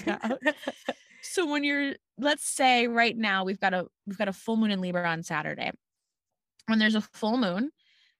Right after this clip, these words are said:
Speaker 1: a full moon is about release, right? It's a big, heavy energy. It's about letting go. It's powerful.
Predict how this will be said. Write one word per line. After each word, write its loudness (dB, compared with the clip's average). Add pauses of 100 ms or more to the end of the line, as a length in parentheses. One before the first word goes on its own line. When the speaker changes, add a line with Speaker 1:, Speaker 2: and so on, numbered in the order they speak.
(120)
Speaker 1:
a -2
full 2
moon 2
is 0
about 2
release, -8
right? 0
It's -6
a -6
big, 0
heavy 0
energy. -2
It's -8
about -4
letting 2
go. 2
It's -10
powerful. -4